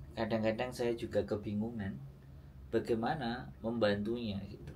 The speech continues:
Membantu merekanya itu bagaimana. Mau nggak mau ya udah kita biodata aja, kita kasih tunjuk ke majikan apakah mereka mau apa enggak. Jadi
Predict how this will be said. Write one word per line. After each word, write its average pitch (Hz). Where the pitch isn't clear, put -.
Membantu 101
merekanya 107
itu 139
bagaimana. -
Mau 110
nggak 123
mau 127
ya 123
udah 104
kita -
biodata 80
aja, 127
kita -
kasih 101
tunjuk 107
ke 104
majikan 107
apakah -
mereka 104
mau 107
apa 110
enggak. 101
Jadi 131